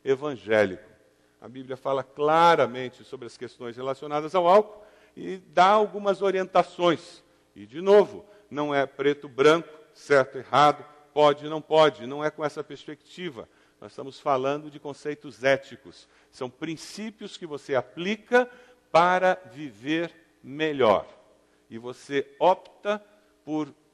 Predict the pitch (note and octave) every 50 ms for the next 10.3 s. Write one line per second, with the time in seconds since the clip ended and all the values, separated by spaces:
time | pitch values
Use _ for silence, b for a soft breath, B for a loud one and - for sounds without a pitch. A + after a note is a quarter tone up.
0 | _ - D3 D3 D3+ C#3 - - - - - G3+ A#3 A3+ _ - A3+ A3 - -
1 | - _ - D#3+ D3 B2 A#2+ C3+ D3+ D#3 D#3+ E3 E3 b b b b - C3+ C#3
2 | C3 A2 A2 A#2 C3+ D#3 F3 F#3+ G3+ G#3+ G#3 F#3 E3 E3+ D#3+ C#3 - - - -
3 | D3+ D#3+ E3+ D#3+ b b b b b b C3 C3 C3 B2+ B2+ B2 B2 B2 - -
4 | - - - - - G#3 A#3 B3 A#3 A3+ A#3 A#3+ B3+ _ _ _ B2 A#2 C#3+ D3
5 | A#2+ G#2 G#2 C3+ E3 F3 E3 D#3 E3+ E3+ F3 E3+ - b b b b _ - A2
6 | A#2 C3 C#3+ C#3+ C#3 B2+ A#2 A2 G2+ F#2 E2 - - - _ _ _ b b b
7 | b b b b b b _ D3+ A3 E4 D#4+ - B3+ A#3 G3+ F3+ D3+ - G3 F#3
8 | F3+ - E3 D3 - F3 F#3+ F3+ E3+ - - F3 D#3 D#3+ D#3+ D3 C#3 D3 D#3+ D#3
9 | C3 A#2+ B2+ A#2 - - - - - - D#3+ F3+ G3+ A3 - - A3 F3+ E3+ E3+
10 | F3 - - B3 C#4